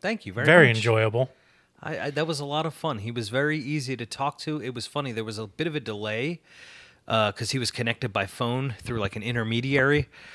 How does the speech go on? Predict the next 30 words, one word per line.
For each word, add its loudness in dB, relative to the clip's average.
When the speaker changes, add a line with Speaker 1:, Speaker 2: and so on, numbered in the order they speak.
Speaker 1:
So 4
it, 0
you -2
hear 6
s-, 4
throughout 4
some 0
of 0
the 4
interview, 2
<laughs> -2
like, 8
I'm 6
kinda 0
tripping 10
on 10
him 6
a 6
little 12
bit, 6
but 4
it's, 0
it's 0
like 2
there 2
was 0
a 4
weird 4
delay. 8
So 4